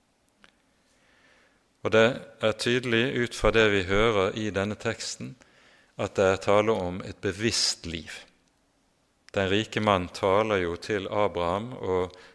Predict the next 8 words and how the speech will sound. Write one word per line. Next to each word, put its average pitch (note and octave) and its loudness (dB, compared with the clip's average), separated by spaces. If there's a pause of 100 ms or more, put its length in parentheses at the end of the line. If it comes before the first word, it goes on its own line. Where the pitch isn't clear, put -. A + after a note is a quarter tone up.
ber G#2 2 (140)
Abraham F2 0
å E2+ -4
sende F#2 -2
Lazarus F2+ -2
til F#2 -6
hans E2+ -8
brødre, G2 -4